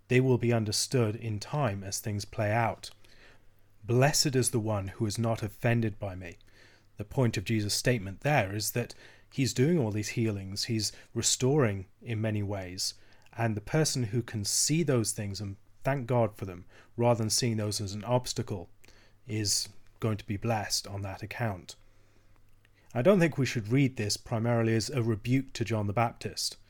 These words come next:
It's a statement of blessing to those who will truly understand what's taking place. And Jesus takes this occasion provided by the messengers from John to discuss the ministry of John more generally.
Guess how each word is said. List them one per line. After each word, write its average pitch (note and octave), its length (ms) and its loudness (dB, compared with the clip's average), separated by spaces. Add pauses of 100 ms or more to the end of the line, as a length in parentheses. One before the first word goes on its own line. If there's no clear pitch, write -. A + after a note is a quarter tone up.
(340)
It's A2+ 220 -4
a A#2+ 40 0
statement A2+ 440 2
of G#2 80 -6
blessing A2 520 2
to - 120 -10
those G#2 300 -2
who A#2 120 -6
will G#2+ 260 -2
truly C#3+ 420 4
understand G#2+ 540 -2
what's G2+ 180 -6
taking G2 320 -8
place. - 480 -6 (420)
And A2+ 100 -2
Jesus C#3+ 320 4
takes - 340 -2
this A2+ 180 0
occasion G#2+ 540 0 (420)
provided A#2+ 500 6
by A2+ 140 0
the G#2 100 -2
messengers G#2+ 500 -2
from G#2+ 180 -4
John G2 320 -2
to - 120 -12
discuss D3 520 0
the A2 120 -4
ministry G#2 460 -4
of F#2+ 80 -6
John G#2 320 -2
more G#2+ 220 -4
generally. A2+ 560 -2